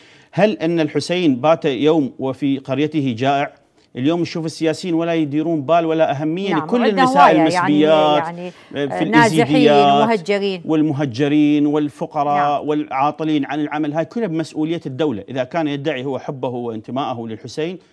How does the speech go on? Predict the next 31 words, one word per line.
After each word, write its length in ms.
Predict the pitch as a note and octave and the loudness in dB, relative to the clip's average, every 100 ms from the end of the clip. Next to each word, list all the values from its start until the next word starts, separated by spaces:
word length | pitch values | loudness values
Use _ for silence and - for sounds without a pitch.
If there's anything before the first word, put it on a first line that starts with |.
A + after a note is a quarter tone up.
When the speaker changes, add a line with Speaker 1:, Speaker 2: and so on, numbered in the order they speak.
| _ D3 | _ -12
Speaker 1:
هنالك 300 | F#3+ F#3 D#3+ | -12 -10 -8
مبادئ. 480 | D#3+ G#3 F#3 A2 - | -6 -6 -6 -8 -12
الحسين 300 | C3+ C3+ C#3+ | -14 -10 -8
ليس 180 | E3 E3 | -8 -12
الشعارات 480 | C#3+ A#2+ A#2 C3+ - | -12 -8 -6 -6 -8
فقط، 360 | C#3+ C3 - _ _ _ _ | -10 -10 -10 _ _ _ _
وليس 300 | - C#3+ C#3+ | -8 -6 -4
Speaker 2:
نعم. 80 | C3+ | -4
Speaker 1:
أنه 140 | C3 | -4
أخذ 200 | C3 C#3 | -6 -6
من 160 | B2 C3 | -6 -4
أموال 320 | B2 C3 B2+ | -4 -2 -2
الناس 320 | B2+ C3 B2+ | -2 -4 -6
وتبني 340 | A#2 C#3 A#2+ A#2 | -8 -10 -8 -10
حسينيات، 640 | A#2 B2+ A#2+ B2+ B2+ - | -10 -10 -8 -6 -8 -10
تأخذ 200 | C3 A#2+ | -12 -10
من 120 | B2 | -10
أموال 260 | A#2+ B2 B2 | -6 -6 -6
الناس 320 | A#2+ B2 - _ _ - | -6 -8 -12 _ _ -14
وتطبخ 480 | A2+ C#3+ B2 B2+ - | -8 -8 -4 -6 -6
وتوزع 340 | A#2 B2 G#2+ | -10 -8 -8
في 180 | - - | -10 -6
Speaker 2:
نعم، 80 | A#2 | -4
Speaker 1:
يوم 140 | A#2 | -4
Speaker 2:
نعم. 140 | G#2+ G3+ | -4 -4
Speaker 1:
العاشر. 200 | E3+ G3 | -6 -8
Speaker 2:
نحن 280 | B3+ E4 F4+ | -10 -8 -10
ما 80 | E4+ | -6
نعرف 260 | B3 A#3 | -6 -6
بنيات 460 | G#3 G3+ G3 F#3+ E3 | -10 -8 -6 -6 -6
هم، 200 | F3+ | -8